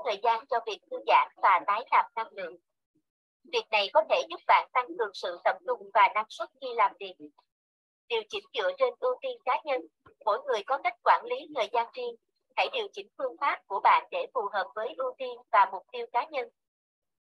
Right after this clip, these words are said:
Quản lý thời gian hiệu quả đòi hỏi ý thức và thực hành liên tục. Hãy thử nhiều phương pháp khác nhau để xem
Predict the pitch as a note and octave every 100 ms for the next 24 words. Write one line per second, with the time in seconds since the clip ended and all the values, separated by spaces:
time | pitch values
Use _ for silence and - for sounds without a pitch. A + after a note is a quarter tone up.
0 | _ _ - - A#3+ C4 E4 - G#3+ A#3+
1 | A#3 - F3+ - E3 - G#3 F3+ F3 -
2 | B3 C#4 F4+ - - G3 F#3 G#3 - G3
3 | F3+ A#3 - G#3 F3+ _ - - _ _
4 | _ _ F#4 F#4 G3 - G4 - A3+ G3+
5 | C4 - D#4 - E4+ F4+ - A#3+ A3+ G3
6 | - -